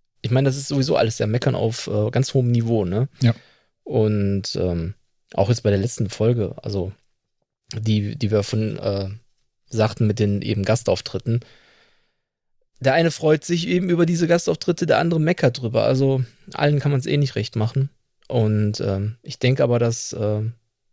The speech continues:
Speaker 1: dass wir da immer noch, äh, zum Ende hin dann doch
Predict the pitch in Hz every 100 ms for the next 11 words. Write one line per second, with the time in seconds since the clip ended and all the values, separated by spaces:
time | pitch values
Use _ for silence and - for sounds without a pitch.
0 | _ _ _ _ _ - 107 - - 117
1 | 98 123 123 123 113 131 123 120 - -
2 | 110 113 113 - 113 - 127 131 131 120
3 | 123 117 117 113 107